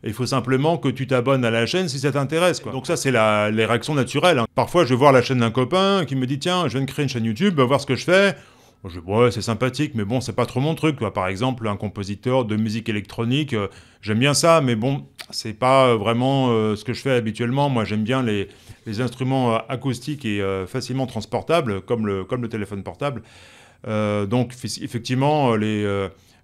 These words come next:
euh, bah, les, les D J, tous, tous ceux qui font de la musique électronique avec des platines, avec des pédales dans tous les sens et plein d'effets dans tout, et plein d'effets électroniques, ça donne parfois de, d'excellents résultats.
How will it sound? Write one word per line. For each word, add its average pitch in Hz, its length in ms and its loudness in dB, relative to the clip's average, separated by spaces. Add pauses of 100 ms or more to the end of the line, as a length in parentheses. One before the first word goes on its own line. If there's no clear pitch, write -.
euh, 98 400 -10
bah, 98 160 -8
les, 95 260 -6 (240)
les 110 140 -6
D 110 180 -6
J, 123 500 2
tous, - 300 -12
tous - 100 -14
ceux 139 140 -4
qui 113 120 -12
font 127 160 -6
de 113 100 -2
la 110 60 -2
musique 107 260 -4
électronique 117 720 -4
avec 107 240 -4
des 104 100 -6
platines, 110 500 -6
avec 101 280 -6
des 98 100 -6
pédales 110 320 -6
dans 98 120 -8
tous 107 140 -14
les 107 120 -6
sens 117 420 -4
et 107 80 -8
plein 117 180 -6
d'effets 110 280 -4
dans 104 100 -4
tout, 104 140 -12
et 101 600 -10 (320)
plein 131 120 -4
d'effets 120 180 -4
électroniques, 120 540 -2 (500)
ça 127 140 0
donne 143 180 2
parfois 147 320 2
de, 117 140 0
d'excellents 127 480 -2
résultats. 110 540 0